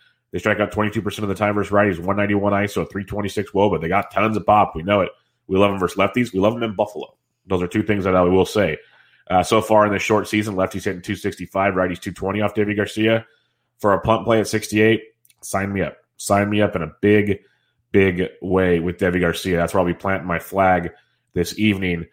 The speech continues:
Uh, the other guy you could look at is Jose Urquidy. Uh, went through six strong against the Oakland A's his last time out, uh, through eighty-eight pitches.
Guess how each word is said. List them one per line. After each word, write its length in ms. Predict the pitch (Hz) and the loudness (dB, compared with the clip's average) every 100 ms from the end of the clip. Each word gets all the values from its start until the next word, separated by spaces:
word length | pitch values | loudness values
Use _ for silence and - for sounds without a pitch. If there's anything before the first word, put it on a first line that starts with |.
| _ _ - | _ _ -4
Uh, 140 | 95 95 | 2 4
the 120 | 107 | 6
other 140 | 127 | 4
guy 120 | 131 120 | 4 4
you 140 | 95 | 2
could 220 | - 123 | 0 2
look 180 | 120 117 | 2 2
at 260 | 120 113 - | 2 0 0
is 200 | 98 90 | -2 0
Jose 340 | 107 104 110 | 0 2 0
Urquidy. 580 | 92 - 113 110 110 - _ _ - | -2 -4 -4 -2 -4 -8 _ _ -6
Uh, 60 | 90 | -4
went 180 | 95 - | -4 -4
through 140 | 120 | -4
six 380 | 113 123 - - | -2 -2 -4 -10
strong 600 | - - 113 110 107 110 101 | -12 -4 2 4 4 2 -4
against 360 | 92 101 98 | -2 -2 -2
the 120 | 98 | 0
Oakland 280 | 101 98 95 | 2 0 -2
A's 140 | 98 92 | -2 -2
his 140 | 90 | -2
last 260 | 95 95 - | 0 0 -2
time 160 | 95 | -2
out, 300 | 95 95 - - _ _ - | 2 2 0 -12 _ _ -4
uh, 120 | 90 | 0
through 240 | 90 110 101 | 2 4 6
eighty-eight 380 | 104 104 98 95 | 4 2 0 -2
pitches. 480 | 98 - 95 92 | -2 0 -2 -4